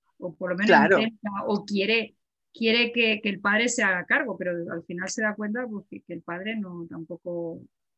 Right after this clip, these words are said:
Speaker 2: Mm.
Speaker 1: hace
Speaker 2: Sí, yo
Speaker 1: mucho
Speaker 2: creo
Speaker 1: por
Speaker 2: que, o sea, parte de, de lo interesante de esta película es que, bueno, pues no hay buenos ni malos, es sencillamente, pues, gente,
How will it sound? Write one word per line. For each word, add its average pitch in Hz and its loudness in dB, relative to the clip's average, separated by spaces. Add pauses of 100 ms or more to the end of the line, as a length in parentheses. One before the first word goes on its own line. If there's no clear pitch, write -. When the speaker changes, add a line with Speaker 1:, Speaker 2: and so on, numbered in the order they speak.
(140)
Speaker 2:
Mm. 170 -10 (800)
Speaker 1:
hace 202 4
Speaker 2:
Sí, 226 8
yo 180 10
Speaker 1:
mucho 175 6
Speaker 2:
creo 190 6
Speaker 1:
por 180 10
Speaker 2:
que, 156 10
o - 2
sea, 156 6 (540)
parte 175 8
de, 160 4
de 151 0
lo 147 0
interesante 156 -2
de 160 2
esta - -4
película 151 -2
es 160 -6
que, 160 -2
bueno, 147 -6
pues 147 -12
no 123 -10
hay 139 -8
buenos 151 -6
ni 135 -4
malos, 139 -2
es 143 -8
sencillamente, 147 -8
pues, 160 -12
gente, 151 -4